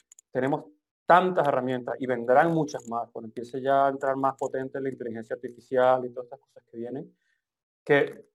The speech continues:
es donde las competencias de las personas es cuando más valor va-, tendrán y las que más harán la diferencia. Lo que, lo que, esto es lo que viene. Por eso el boutique es tan, es tan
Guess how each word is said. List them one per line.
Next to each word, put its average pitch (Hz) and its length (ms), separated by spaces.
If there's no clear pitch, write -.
es 139 240
donde 151 280
las 151 140
competencias 143 760
de 151 140
las 127 160
personas 139 520
es 135 60
cuando 135 220
más 135 420
valor 127 420
va-, - 180
tendrán 123 420
y 156 40
las 135 180
que 120 120
más 131 320
harán 147 180
la 139 80
diferencia. 127 520
Lo 135 120
que, 143 160
lo 123 180
que, 127 120
esto 127 180
es 143 40
lo 143 80
que 139 120
viene. 131 320
Por 160 120
eso 165 160
el 208 40
boutique 190 360
es 170 100
tan, 185 260
es 151 160
tan 156 440